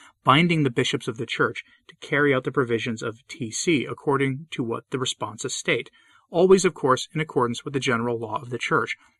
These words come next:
which retains its force and guides us in the proper understanding and application of the responsa. The various determinations in the responsa, which is neither a law nor a decree, are decisions of major importance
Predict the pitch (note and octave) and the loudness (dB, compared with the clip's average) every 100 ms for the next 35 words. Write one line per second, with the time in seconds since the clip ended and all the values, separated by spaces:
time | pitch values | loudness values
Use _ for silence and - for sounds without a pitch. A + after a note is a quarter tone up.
0 | _ C#3 C#3 - D3 C3+ A#2 C#3 - B2 | _ 0 0 0 -2 -2 -2 -6 -8 -4
1 | A2+ - - C3 B2+ C3+ C3+ D#3 - D#3 | -2 -2 -2 2 4 2 0 -2 -2 -2
2 | C#3 C3+ A2 - C#3 B2+ A#2+ - C#3+ C3 | -2 0 0 0 0 0 0 0 0 0
3 | A2 - - - - C3 G#2+ - - A#2 | -2 -14 -20 -14 -2 0 0 -4 -4 -4
4 | - A#2 A#2 A#2 - - C#3+ B2+ B2+ C3 | -4 -8 -8 -6 -4 0 0 -2 -10 -14
5 | _ _ - - - - B2+ E3+ G#3 - | _ _ -20 -20 -10 -2 4 6 6 2
6 | D#3 - D#3+ D3+ C#3 B2+ A#2 A2+ A2+ - | -4 -2 0 2 2 2 -2 -6 -8 -8
7 | - C3+ B2 - B2 B2 A#2 B2 A#2 A#2+ | 0 2 2 0 -4 -4 -4 -2 -2 -4
8 | A#2+ A#2 A#2+ A2 A#2 G#2+ A2 - - D3+ | -4 0 0 0 -2 -8 -10 -10 -2 0
9 | C3+ - D3 A2+ - _ _ _ C#3 - | 0 4 4 4 -2 _ _ _ -2 4
10 | F3 C3+ A2+ A#2 A#2+ - A2+ - D3 C#3 | 4 4 0 -4 -6 -6 -10 -4 0 0
11 | A#2+ A2+ | -2 -10